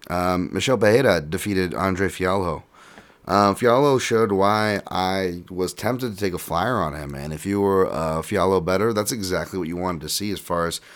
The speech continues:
him getting out and pressuring it right away. Sometimes he can,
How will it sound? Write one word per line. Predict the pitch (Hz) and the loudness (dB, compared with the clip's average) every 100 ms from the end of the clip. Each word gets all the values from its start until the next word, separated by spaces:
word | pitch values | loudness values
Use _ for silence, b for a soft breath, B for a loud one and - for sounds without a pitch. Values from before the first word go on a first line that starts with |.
| B B B _ | B B B _
him | - 113 | -4 -2
getting | 98 101 98 | 0 0 2
out | 101 | 0
and | 87 | 0
pressuring | 90 95 - 98 90 | -2 -2 -2 -2 -2
it | 85 | -4
right | 67 82 | -4 -4
away. | 78 82 85 | -4 -4 -4
Sometimes | - 82 95 98 90 - - B B B _ | -4 -6 -4 -4 -2 -4 -6 B B B _
he | 104 | -10
can, | - 101 95 92 87 82 73 | -4 -2 -2 -4 -4 -6 -8